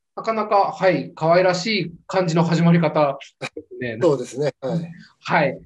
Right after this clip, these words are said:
Speaker 1: それでは、こう、トランペットを始められたところでですね、こう、今の、
Speaker 2: はい。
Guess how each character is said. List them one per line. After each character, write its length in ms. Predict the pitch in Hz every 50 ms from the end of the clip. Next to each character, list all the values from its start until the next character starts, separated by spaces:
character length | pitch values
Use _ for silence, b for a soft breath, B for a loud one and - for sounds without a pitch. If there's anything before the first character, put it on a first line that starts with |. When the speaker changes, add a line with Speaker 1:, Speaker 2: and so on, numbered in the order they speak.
| _ _ _ _
Speaker 1:
そ 120 | - 156
れ 100 | 175 180
で 80 | 190 214
は、 160 | 208 208 208
こ 140 | 196 185 185
う、 40 |
ト 60 | 180 185
ラ 120 | 175 175
ン 60 | 175
ペ 60 | 185
ッ 80 | 180 175 -
ト 100 | - 156
を 40 | 147
始 240 | - 165 156 156
め 240 | 156 156 160 160 156
ら 80 | 151 156
れ 120 | 156 156
た 120 | 156 156 -
と 80 | -
こ 140 | 151 - 151
ろ 160 | 147 139 127
で 60 | 127
で 80 | 127 120
す 120 | 123 -
ね、 140 | 123 120 120
こ 140 | - 123 117
う、 60 | 117
今 200 | 131 147 151 147
の、 60 | 135
Speaker 2:
は 100 | 123 113
い。 40 | 110